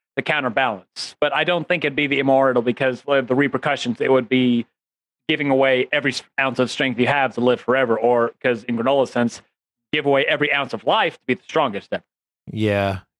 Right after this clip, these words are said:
Speaker 2: Yeah,
Speaker 1: I
Speaker 2: so maybe, maybe that could be it. I honestly don't think the wish will even come into play. I think this Manito killing himself thing is almost a certainty, 'cause he's been so much of a shithead. There's almost no way he walks <laughs> away from the end of this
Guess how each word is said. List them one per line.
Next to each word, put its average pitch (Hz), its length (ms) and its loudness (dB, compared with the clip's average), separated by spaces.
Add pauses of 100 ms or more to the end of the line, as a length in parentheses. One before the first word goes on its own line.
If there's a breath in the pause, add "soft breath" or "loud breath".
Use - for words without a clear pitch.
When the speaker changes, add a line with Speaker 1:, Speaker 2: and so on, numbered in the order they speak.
(140)
Speaker 2:
Yeah, 131 140 2
Speaker 1:
I - 20 -4
Speaker 2:
so 147 180 0
maybe, 151 380 2
maybe 156 240 0
that 151 160 0
could 147 140 -2
be 135 140 0
it. 131 100 -2 (180 loud breath)
I 160 140 -2
honestly 180 360 2
don't 147 220 2
think 143 180 -2
the 131 80 2
wish 135 220 2
will 131 100 0
even 127 200 -2
come 123 180 -2
into 117 160 -2
play. 117 380 0 (100)
I - 80 -2
think 143 220 -2
this 135 180 0
Manito 123 560 0
killing 123 320 0
himself 117 400 -2
thing 117 180 -2
is 110 100 0
almost 107 280 -2
a 104 40 -10
certainty, 104 500 -4
'cause 107 280 -4 (760 loud breath)
he's 151 180 2
been 147 180 2
so 135 260 -2
much 143 200 0
of 139 100 2
a 135 40 2
shithead. 139 680 0
There's 127 180 0
almost 131 300 0
no 120 240 0
way 113 220 2
he 104 140 -2
walks 120 300 0
<laughs> - 0 -
away 135 180 2
from 127 180 -2
the 143 120 2
end 131 120 0
of 120 60 0
this 123 140 -2